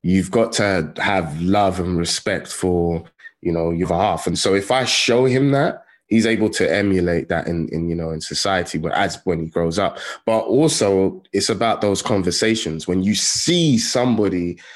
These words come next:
make a mistake, 'cause he's gonna make mistakes early on. And that's, you know, that's what childhood and being a teenager is for.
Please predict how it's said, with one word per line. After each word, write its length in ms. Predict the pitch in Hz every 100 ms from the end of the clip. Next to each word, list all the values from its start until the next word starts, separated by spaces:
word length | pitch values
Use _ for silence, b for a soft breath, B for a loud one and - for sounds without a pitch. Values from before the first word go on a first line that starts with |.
| B B -
make 280 | 101 101
a 40 | 104
mistake, 500 | 95 95 - 107 117
'cause 160 | 113
he's 140 | 151 139
gonna 180 | 120 110
make 340 | 104 92 - _
mistakes 500 | - 95 - 95 - -
early 300 | 95 92 90
on. 160 | 87
And 160 | 98 90
that's, 360 | 95 - - -
you 100 | 87
know, 180 | 82 87
that's 260 | 92 -
what 160 | 92 -
childhood 460 | - 95 90 87
and 220 | 87 85 82
being 180 | 90
a 60 | 87
teenager 480 | 85 95 92 87 82
is 80 | -
for. 300 | - 85